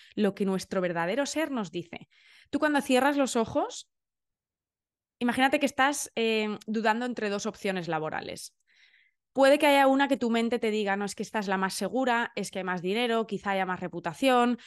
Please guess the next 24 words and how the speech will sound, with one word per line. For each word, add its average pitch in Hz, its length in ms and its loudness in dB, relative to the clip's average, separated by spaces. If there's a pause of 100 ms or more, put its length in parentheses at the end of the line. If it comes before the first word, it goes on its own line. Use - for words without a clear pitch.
(300)
etcétera, 202 480 -2
etcétera, 165 300 -2
etcétera. - 460 -6 (140)
Y 240 120 4
hay 254 160 8
otra 254 200 4
que 240 100 2
tu 202 120 0
corazón 196 400 2
te 196 80 0
va 175 80 2
a 170 40 2
decir, 170 380 -6
"Esta 180 280 -4
es 190 100 -2
la 175 120 2
que 175 120 0
realmente 165 520 0
quiero". 160 400 -4 (300)
Y 226 100 2
esto 233 200 4
pasa 269 240 2
con 254 220 2
todo. 339 340 4